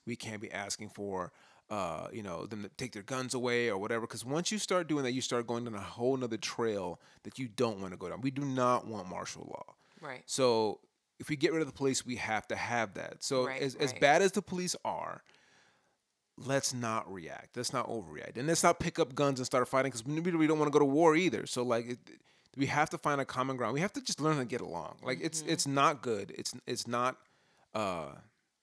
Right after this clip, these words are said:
Speaker 1: it's not healthy for us.
Speaker 2: Mm-hmm.
Speaker 1: But just learn to get out of the situation. Like, in that situa-, in that dude situation, I, I wish he, I'm glad, again, I'm glad nothing happened, but just to be, I wish, wish he could be a little bit more calm.
Speaker 2: I don't think if his wife were not there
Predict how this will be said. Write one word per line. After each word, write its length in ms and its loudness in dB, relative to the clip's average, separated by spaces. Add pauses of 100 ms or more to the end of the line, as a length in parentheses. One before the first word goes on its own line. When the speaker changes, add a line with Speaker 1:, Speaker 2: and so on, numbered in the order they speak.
(600)
Speaker 1:
it's 120 -6
not 140 2
healthy 280 2
for 300 -10
us. 140 -10
Speaker 2:
Mm-hmm. 280 -10 (380)
Speaker 1:
But 140 0
just 320 2
learn 320 2
to 60 -4
get 240 -6
out 140 0
of 40 -6
the 60 -8
situation. 640 -8 (640)
Like, 200 0
in 80 0
that 160 6
situa-, 220 -2
in 60 -6
that 180 4
dude 140 6
situation, 420 2
I, 180 -2
I 40 4
wish 260 4
he, 140 0 (120)
I'm 120 2
glad, 240 10
again, 240 2
I'm 120 -6
glad 200 6
nothing 200 0
happened, 540 0
but 180 -4
just 300 2
to 60 -6
be, 160 -4
I 80 -6
wish, 260 -2
wish 180 -2
he 60 -4
could 140 -4
be 60 -2
a 20 0
little 140 -6
bit 100 -2
more 140 0
calm. 420 -6
Speaker 2:
I 80 6
don't 180 0
think 220 -8
if 140 -10
his 200 -10
wife 460 -6 (520)
were 200 -10
not 280 -6
there 280 -10